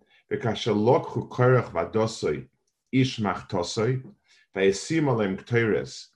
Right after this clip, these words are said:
v'om the pesach oil moed Moshe v'Aaron. Oz koro l'chol ha'eda v'om alehem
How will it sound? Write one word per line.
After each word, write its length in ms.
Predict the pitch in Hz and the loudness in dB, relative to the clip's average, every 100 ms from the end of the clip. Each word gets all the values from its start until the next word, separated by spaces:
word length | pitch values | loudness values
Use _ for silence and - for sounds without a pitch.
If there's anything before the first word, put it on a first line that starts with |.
| _ - | _ -6
v'om 340 | 101 - 135 143 | -4 2 2 4
the 80 | |
pesach 360 | 131 117 104 - | 0 0 -4 -2
oil 160 | 104 95 | 0 2
moed 360 | 101 110 104 | 2 2 2
Moshe 300 | 98 98 104 | 2 0 -2
v'Aaron. 400 | 87 80 87 117 - _ _ _ _ _ _ | -4 -4 -4 -8 -12 _ _ _ _ _ _
Oz 220 | 107 104 | 0 0
koro 400 | - - 156 156 | -2 -2 2 4
l'chol 300 | 143 127 123 | 4 2 0
ha'eda 440 | 107 - 120 131 123 | 0 0 2 4 4
v'om 260 | 107 104 | 2 2
alehem 520 | 123 123 123 135 139 | 2 2 2 0 -2